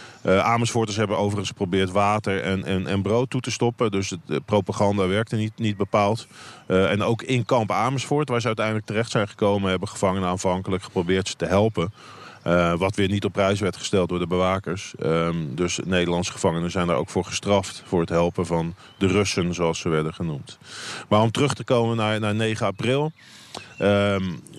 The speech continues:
kamp Amersfoort was in eenenveertig, tweeënveertig echt een heel erg slechte plek. Eh, ook Nederlanders crepeerden daar, eh, leden daar enorm veel honger. De, de Russen, zoals ze werden genoemd,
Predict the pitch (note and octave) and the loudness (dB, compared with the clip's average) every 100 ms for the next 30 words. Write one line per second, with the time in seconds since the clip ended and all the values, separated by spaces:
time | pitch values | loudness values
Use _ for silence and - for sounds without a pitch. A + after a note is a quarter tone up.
0 | - - - - - B2+ A#2 A#2 B2+ - | -20 -20 -20 -8 0 2 4 2 2 0
1 | A#2+ A2 G#2+ A2 G#2 A#2 A2+ A2 G#2+ A2 | 0 0 0 0 0 0 -2 -4 -4 0
2 | A2+ A2+ G#2+ G2+ G#2 F#2 A#2 - G#2+ G2+ | 2 2 0 -2 -2 0 0 0 -2 0
3 | A2 A#2+ G2 F2 G#2 - G#2 - - A2+ | 0 0 0 0 -2 -2 -2 -4 -2 0
4 | B2 - - - - - F#2+ F#2 G#2+ G#2+ | 0 -2 -16 -18 -10 0 2 2 2 0
5 | A#2+ B2+ B2 A2+ - A#2 A2 A#2 A2 G#2 | 0 0 -2 -2 -4 -4 0 2 2 0
6 | G#2 G2 G#2+ - - - G2 F#2 F#2 E2 | 0 0 -2 -8 -12 -2 2 2 2 -2
7 | D2 - A2+ G#2+ A2 G2+ G2 G#2+ A#2 C3 | -6 -6 -2 2 2 2 0 0 -2 -2
8 | A#2+ G2 A2 A#2 A2 A#2 - - - G2 | -2 0 0 -2 -4 -6 -16 -12 -2 0
9 | E2+ G2+ G2 B2+ B2+ A#2+ A2 A2+ - G#2+ | 0 0 2 0 0 -2 0 0 0 0
10 | G#2 G2+ G#2 G#2+ G#2 | -2 -2 0 -2 -4